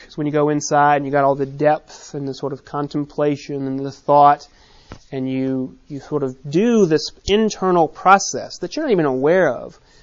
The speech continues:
but it's always in there and it's churning. And so what does social media do? It does the work for you. And it just sort of, zoop,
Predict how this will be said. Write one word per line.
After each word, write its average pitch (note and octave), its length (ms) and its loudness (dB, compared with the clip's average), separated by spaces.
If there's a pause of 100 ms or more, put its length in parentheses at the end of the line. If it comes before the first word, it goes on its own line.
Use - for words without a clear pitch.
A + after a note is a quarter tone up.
(160)
but F3+ 100 -8
it's E3+ 120 -10
always G3 440 4
in E3+ 160 0
there C#3 220 -4
and A#2+ 100 -12
it's - 340 -16
churning. D3+ 540 -10 (600)
And C3 100 -14
so C3+ 80 -8
what C#3+ 80 -2
does C#3 140 -4
social C#3 300 -2
media C3 340 -4
do? B2+ 200 -14
It - 120 -20
does F#3+ 160 -4
the F#3+ 100 0
work G3 220 0
for G#3 240 -8
you. D3+ 240 -12 (360)
And F#3 120 -18
it F3 40 -14
just E3+ 120 -10
sort D#3+ 120 -6
of, D3 60 -6
zoop, G3+ 400 -10